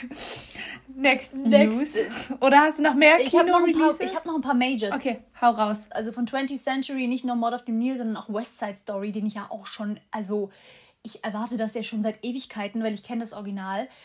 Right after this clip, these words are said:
Speaker 2: von, ähm, mit Composer Leonard, Leonard Bernstein von neunzehnhunderteinundsechzig und diesmal ist es tatsächlich Steven Spielberg, der das macht.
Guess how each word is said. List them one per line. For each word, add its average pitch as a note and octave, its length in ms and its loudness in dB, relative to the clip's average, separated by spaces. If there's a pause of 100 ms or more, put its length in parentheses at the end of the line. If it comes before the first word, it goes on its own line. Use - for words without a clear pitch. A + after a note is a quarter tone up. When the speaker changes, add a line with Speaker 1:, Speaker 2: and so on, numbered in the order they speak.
(180)
Speaker 2:
von, G#3 400 -8
ähm, G3 540 -8
mit G#3 200 -6
Composer A3 560 -4
Leonard, G#3 360 -4 (140)
Leonard G#3 580 -6
Bernstein C#4+ 640 -4 (100)
von G#3+ 160 -6
neunzehnhunderteinundsechzig G#3 880 -10
und G#3+ 120 -6
diesmal A3+ 340 -4
ist A3 100 -8
es A3 80 -10
tatsächlich G#3+ 520 -10 (220)
Steven F#3+ 300 -10
Spielberg, G3 460 -4 (180)
der G3 160 -4
das F#3 160 -6
macht. G#3+ 300 -12